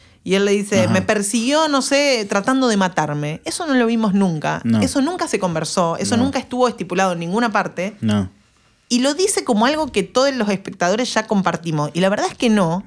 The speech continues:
Speaker 2: No, no, no.
Speaker 1: Solo vimos una escena postcréditos al final de la primera peli de Doctor Strange donde aparecía este y te das cuenta que iba a ser malo y que se
Speaker 2: Sí.
Speaker 1: llamaba Mor-, bueno, era Mordo. Nada más.
Speaker 2: Sí.
Speaker 1: Y después dice eso y yo decía,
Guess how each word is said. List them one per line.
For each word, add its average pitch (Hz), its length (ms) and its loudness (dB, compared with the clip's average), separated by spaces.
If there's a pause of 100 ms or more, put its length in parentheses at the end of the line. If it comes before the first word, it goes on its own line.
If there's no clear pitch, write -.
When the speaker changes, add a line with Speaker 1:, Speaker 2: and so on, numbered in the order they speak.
Speaker 2:
No, 107 180 2
no, 208 60 2
no. 104 120 2
Speaker 1:
Solo 226 240 2
vimos 240 300 0
una 233 160 0
escena 226 300 -2
postcréditos 202 600 -2
al 147 120 -6
final 175 260 -4
de 190 60 -2
la 180 120 -2
primera 185 380 -2
peli 190 220 -2
de 180 80 0
Doctor 170 220 -4
Strange 208 280 -4
donde 170 160 -2
aparecía 160 540 -2
este 214 260 -2
y 180 80 -2
te 156 100 -6
das 160 140 0
cuenta 180 300 -4
que 151 100 -6
iba 156 140 -2
a - 20 -12
ser 156 160 -6
malo 175 460 -2
y 156 80 -4
que 139 100 -2
se 104 80 -8
Speaker 2:
Sí. 104 60 -4
Speaker 1:
llamaba 98 260 -2
Mor-, 123 300 -10
bueno, 139 240 -6
era 135 100 -2
Mordo. 156 400 -4 (540)
Nada 247 180 2
más. 202 400 -4 (240)
Speaker 2:
Sí. 104 160 0 (380)
Speaker 1:
Y 262 120 -2
después 285 400 -2
dice 320 380 -2
eso 196 320 -2
y 220 60 -4
yo 269 160 -4
decía, - 360 -4